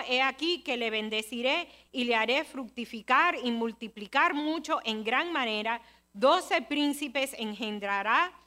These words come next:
y haré de él una gran nación." Él también va a ser una gran nación, pero, versículo veintiuno, "Mas yo estableceré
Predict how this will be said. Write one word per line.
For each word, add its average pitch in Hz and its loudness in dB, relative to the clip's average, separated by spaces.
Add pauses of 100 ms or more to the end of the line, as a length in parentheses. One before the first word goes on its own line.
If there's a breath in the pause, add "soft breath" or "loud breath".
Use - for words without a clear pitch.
(240 soft breath)
y 254 0
haré 254 4 (160)
de 233 2
él 330 -2
una 226 0
gran 247 0
nación." 269 0
Él 233 -2
también 349 0
va 339 2
a 320 0
ser 311 -4
una 311 -2
gran 262 -2
nación, 233 -4
pero, 370 6 (680)
versículo 254 0
veintiuno, 262 0
"Mas 254 2
yo 320 4
estableceré 294 2